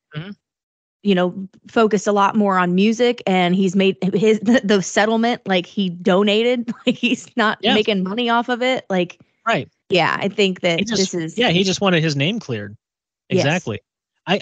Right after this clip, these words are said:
Speaker 1: I think that if Majors, when this got, when this happened, I mean, obviously for Majors, you know, an up and coming star, panic mode.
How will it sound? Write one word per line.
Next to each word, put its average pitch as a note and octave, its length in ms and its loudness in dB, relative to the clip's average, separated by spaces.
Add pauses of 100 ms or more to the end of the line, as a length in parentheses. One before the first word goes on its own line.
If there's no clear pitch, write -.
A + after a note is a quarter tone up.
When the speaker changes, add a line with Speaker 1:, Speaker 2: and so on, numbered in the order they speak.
Speaker 1:
I G#3+ 100 2
think D4 280 0
that A#3 120 4
if F3+ 100 2
Majors, D#3+ 680 0
when D#3 140 0
this F3 220 0
got, D#3 280 0
when D#3+ 100 -4
this F3 160 -2
happened, B2+ 520 -4 (1400)
I E3 80 -2
mean, F3 160 2
obviously F#3 680 0
for D#3 200 -8
Majors, D#3+ 600 -2
you D#3 60 -4
know, C3+ 240 0
an C3 120 -6
up D3 160 -2
and C#3 100 -6
coming C#3 280 -6
star, C#3 580 -2
panic C#3+ 460 -6
mode. C3+ 540 -2